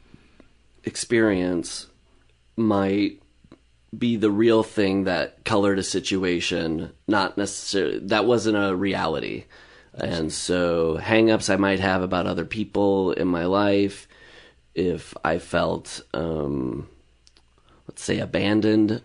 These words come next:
or something, that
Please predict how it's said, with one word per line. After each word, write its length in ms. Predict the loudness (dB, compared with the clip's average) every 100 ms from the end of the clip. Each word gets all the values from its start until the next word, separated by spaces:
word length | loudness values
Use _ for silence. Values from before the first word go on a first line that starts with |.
| -4
or 120 | -4
something, 640 | 0 0 2 2 4 2 -2 -10 -20 -18 -10
that 880 | -8 -6 -2 0 2 2 2 0